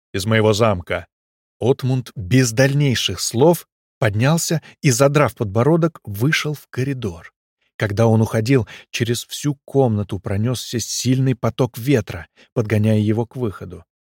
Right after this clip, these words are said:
Наверняка дело рук Тиагана. Вельможа едва успел выскользнуть,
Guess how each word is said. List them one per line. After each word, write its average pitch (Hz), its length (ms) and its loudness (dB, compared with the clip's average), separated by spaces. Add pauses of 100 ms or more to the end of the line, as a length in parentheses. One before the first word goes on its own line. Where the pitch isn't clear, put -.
Наверняка 101 540 -2
дело 95 360 -4
рук 98 240 -8
Тиагана. 104 680 -10 (440)
Вельможа 117 380 2
едва 117 480 0
успел 101 480 -2
выскользнуть, 127 760 -2